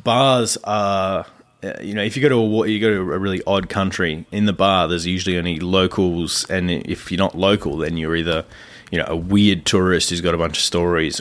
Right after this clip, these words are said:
or you are an arms dealer, or you're working for the government, or, you know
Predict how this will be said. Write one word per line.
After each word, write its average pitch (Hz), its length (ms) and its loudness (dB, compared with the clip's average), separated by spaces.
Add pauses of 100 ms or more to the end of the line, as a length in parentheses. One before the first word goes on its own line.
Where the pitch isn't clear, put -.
or 85 240 0
you 82 300 -2
are 80 380 2
an 90 80 0
arms 90 280 2
dealer, 80 580 0
or 80 440 -2
you're 80 160 -4
working 82 260 -2
for 78 60 -4
the 76 80 -6
government, 87 600 0
or, 78 440 -8
you 80 180 -6
know 78 160 -8